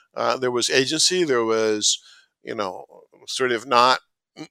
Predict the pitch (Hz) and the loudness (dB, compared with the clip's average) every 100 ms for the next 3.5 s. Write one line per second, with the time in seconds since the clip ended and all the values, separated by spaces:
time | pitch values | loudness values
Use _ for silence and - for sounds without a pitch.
0 | _ _ _ - 95 - - - 156 131 | _ _ _ -20 -20 -20 -20 -8 -2 -2
1 | 113 147 160 156 151 165 175 160 160 156 | 2 2 2 4 6 6 6 4 4 2
2 | 170 156 139 131 135 127 139 143 - 131 | 0 -2 -2 0 2 4 2 4 4 6
3 | 139 151 120 113 110 | 6 4 -2 -4 -4